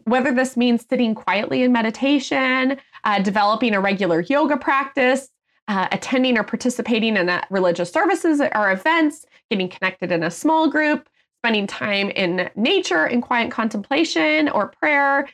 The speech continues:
Uh, there's a lot of ways to prioritize your spiritual self-care, and those are just a few things.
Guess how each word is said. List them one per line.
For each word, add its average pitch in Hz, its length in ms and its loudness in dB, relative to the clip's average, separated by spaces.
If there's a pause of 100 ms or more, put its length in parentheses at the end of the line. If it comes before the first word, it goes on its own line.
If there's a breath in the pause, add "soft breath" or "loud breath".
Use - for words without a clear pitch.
(220 loud breath)
Uh, 220 260 0
there's 254 180 2
a 262 40 2
lot 262 320 2
of 277 140 0
ways 196 460 0
to - 180 -4
prioritize 190 920 0
your 196 160 -2
spiritual 233 560 -2
self-care, 175 840 -2
and 190 120 -6
those 190 160 0
are 214 80 -2
just 190 240 -8
a 185 60 -8
few 160 220 -2
things. 165 420 -6